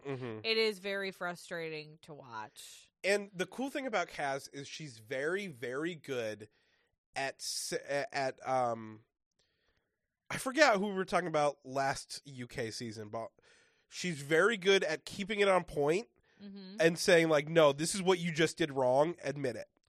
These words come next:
Speaker 2: Right.
Speaker 1: Um, and none of them ever do, unfortunately, because they're all incapable of,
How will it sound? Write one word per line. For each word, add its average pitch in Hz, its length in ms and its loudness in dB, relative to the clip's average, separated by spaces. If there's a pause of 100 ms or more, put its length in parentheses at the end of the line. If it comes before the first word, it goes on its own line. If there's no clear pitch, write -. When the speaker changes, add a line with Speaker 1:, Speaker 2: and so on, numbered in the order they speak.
(720)
Speaker 2:
Right. 190 480 -2 (140)
Speaker 1:
Um, 151 480 8 (1200)
and 190 180 6
none 202 180 8
of 202 120 6
them 175 300 6 (120)
ever 156 260 4
do, 98 360 -6
unfortunately, 117 840 -4
because 120 280 -8
they're 139 140 4
all 147 160 6
incapable 139 680 -2
of, 110 120 -6